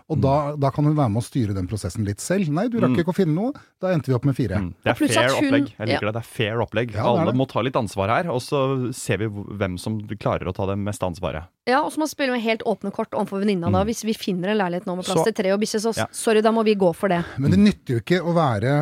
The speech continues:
Speaker 1: eh, altså, og d-, men det nytter jo i utgangspunktet ikke å være konfliktsky her, men i akkurat det tilfellet så slipper jo faktisk, for han var litt konfliktsky,
Speaker 3: Mm.
Speaker 1: eh,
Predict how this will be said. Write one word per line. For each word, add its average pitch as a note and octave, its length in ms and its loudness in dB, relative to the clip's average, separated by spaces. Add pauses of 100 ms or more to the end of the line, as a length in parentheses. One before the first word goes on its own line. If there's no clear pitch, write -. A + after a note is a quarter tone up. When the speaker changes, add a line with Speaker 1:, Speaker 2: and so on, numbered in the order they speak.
(120)
Speaker 1:
eh, C#3 440 4
altså, D3 180 2
og F3 160 0
d-, F#3 180 -4
men F3 240 -2
det D#3+ 100 4
nytter F3 240 0
jo C#3 80 4
i A#2+ 60 2
utgangspunktet G2+ 420 -4
ikke B2+ 100 0
å B2 60 2
være F#2 160 0
konfliktsky G#2+ 480 -4
her, F3 160 4
men D#3 240 2 (160)
i D3+ 140 0
akkurat D3 340 -4 (100)
det C3+ 220 2
tilfellet E3 480 -2
så E3 160 -2
slipper B2 320 -2
jo D3 60 2
faktisk, A#2+ 380 -4
for - 120 -2
han A#2 100 2
var A#2+ 100 2
litt G#2+ 100 -4
konfliktsky, B2+ 480 -4 (120)
Speaker 3:
Mm. C#3+ 100 -8
Speaker 1:
eh, C#3+ 520 4